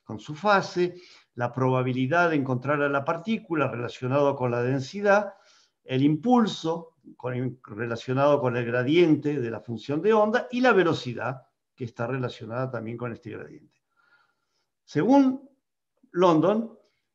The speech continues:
el fluido, ese, ese superfluido, es un sistema que está ordenado en el, en el espacio de los momentos, o sea, en el espacio de las velocidades, de alguna forma.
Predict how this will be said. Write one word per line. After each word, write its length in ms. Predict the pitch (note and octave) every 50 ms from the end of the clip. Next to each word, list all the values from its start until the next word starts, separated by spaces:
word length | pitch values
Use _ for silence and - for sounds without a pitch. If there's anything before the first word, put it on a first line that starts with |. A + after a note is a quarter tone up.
| _ _ -
el 160 | F#3 F#3+ -
fluido, 840 | - A3+ B3+ C#4+ D4 C#4 A#3+ F3+ C#3+ C#3+ E3+ F3+ - - - _ _ _
ese, 240 | F#3 F#3+ F#3+ - A3+
ese 460 | A3 - G3+ G3 - - - E3+ D3
superfluido, 1080 | C3 - A3+ A#3 G#3+ A3+ G#3 A3 A3 B3 B3 G3+ D3+ C3 B2 C#3 E3 F3+ - - _ _ _ _ _ _ _
es 180 | _ F3 F3 E3+
un 100 | A#3+ B3
sistema 520 | - - A3 G3 - - B3 A#3+ A#3 A3+
que 100 | - E3
está 380 | D3+ - - - D#3+ D3 - -
ordenado 920 | A3+ A#3 A#3+ B3 A#3 B3 A#3+ G3 D3+ B2+ A#2+ A#2 A#2 D#3+ F3 - - - _ _ _ _
en 160 | - E3+ F3+ A3
el, 300 | A3+ A3+ A3 A3 - - - _ _ _ _ _ _
en 220 | - E3 F#3+ G3+ G#3
el 140 | G#3 F#3+
espacio 520 | D#3+ C3 C3 - F3+ F3+ F3 - - A3+ G#3
de 80 | F3+
los 140 | D#3+ C3 G#2+
momentos, 720 | A2+ A#2 A#2+ B2+ C#3+ C3 A2+ F#2+ D#2+ D#2 E2+ E2+ - _ _ _ _ _ _ _ _
o 60 | -
sea, 120 | - B2+ B2+
en 80 | B2+
el 100 | C3 C3
espacio 400 | A#2 - - E3 E3 D#3+ F3+ F#3+
de 60 | E3+
las 320 | C#3+ C#3+ C#3+ C3 - - -
velocidades, 840 | A#2 B2 B2+ C3 B2+ - - A2+ A#2+ A#2 A#2 A2 F#2+ E2 - -
de 60 | -
alguna 260 | C2 B1+ - - - -
forma. 420 | - - - - - - -